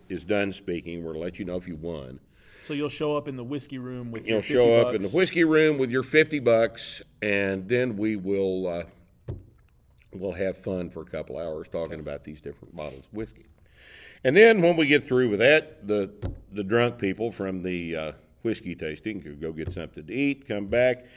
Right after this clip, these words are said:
Speaker 1: and the catered, uh, the, the bar is open until midnight. We're there till midnight. We gotta leave the building at midnight, and then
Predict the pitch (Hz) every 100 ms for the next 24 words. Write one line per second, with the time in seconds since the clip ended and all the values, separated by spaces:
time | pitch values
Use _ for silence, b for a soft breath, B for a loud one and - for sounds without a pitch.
0 | B B B - 107 101 92 - 165 156
1 | 131 98 - - 107 90 82 - 92 92
2 | 87 - - 87 107 127 123 98 98 110
3 | 101 104 95 87 - 95 90 90 78 60
4 | - _ _ - 80 82 92 104 98 110
5 | 139 123 120 107 107 98 123 147 135 127
6 | 123 117 110 95 90 73 78 80 82 98
7 | 98 202 170 151